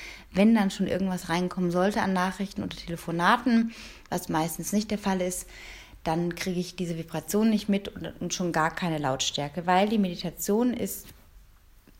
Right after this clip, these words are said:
mein heiliges Ritual. Insofern heilig, als dass ich Ablenkungen abstelle und mich auf das fokussiere, was gerade dran ist. Und in der Meditation ist es ganz einfach, die Stille aufzunehmen,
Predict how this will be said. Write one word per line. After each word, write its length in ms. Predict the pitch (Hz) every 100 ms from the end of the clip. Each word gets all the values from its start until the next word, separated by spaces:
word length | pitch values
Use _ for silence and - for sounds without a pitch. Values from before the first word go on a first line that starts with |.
| - -
mein 260 | 185 175
heiliges 680 | 185 196 196 190 180 - - - - - -
Ritual. 580 | 202 - - 180 240 349 - - - - - - - - - -
Insofern 480 | 214 202 202 226 202
heilig, 320 | 190 196 202
als 160 | 202 185
dass 220 | 196 180
ich 180 | 180 165 - - - - - -
Ablenkungen 600 | 185 190 185 - 180 170
abstelle 680 | - 233 - - 247 240 240 240 - - - - -
und 320 | 196 196 180
mich 240 | 175 -
auf 140 | 175 -
das 280 | 190 190 -
fokussiere, 680 | 180 - 170 190 185 185
was 180 | 175 -
gerade 260 | - 175 175
dran 280 | - 269
ist. 160 | 226 -
Und 100 | 185
in 140 | 170
der 100 | 170
Meditation 760 | 170 175 175 170 160 - 185 214
ist 120 | 202
es 120 | 185
ganz 240 | - 180 -
einfach, 500 | - 185 - 202 196
die 200 | - 165
Stille 500 | - - 220 240 -
aufzunehmen, 880 | 208 208 - 240 208 196 196 202